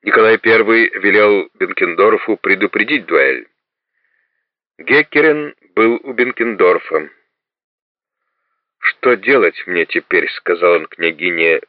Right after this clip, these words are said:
Белосельской. «А вы пошлите жандармов в другую сторону». Убийцы Пушкина, Бенкендорф, княгиня Белосельская и Уваров.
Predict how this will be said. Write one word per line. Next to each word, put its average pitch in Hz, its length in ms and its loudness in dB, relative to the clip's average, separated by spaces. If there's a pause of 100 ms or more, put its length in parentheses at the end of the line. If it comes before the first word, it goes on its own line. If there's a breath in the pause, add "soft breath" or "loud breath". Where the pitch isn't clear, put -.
(160)
Белосельской. 80 920 -2 (1400)
«А 160 120 2
вы 180 120 0
пошлите 143 420 0
жандармов 151 640 2
в 131 120 -20
другую 156 380 -2
сторону». - 460 -4 (1160)
Убийцы 92 440 -4
Пушкина, - 540 -4 (400)
Бенкендорф, 98 720 -2 (760)
княгиня 95 500 -2
Белосельская 82 1000 -2 (400)
и 104 100 -4
Уваров. 90 600 -2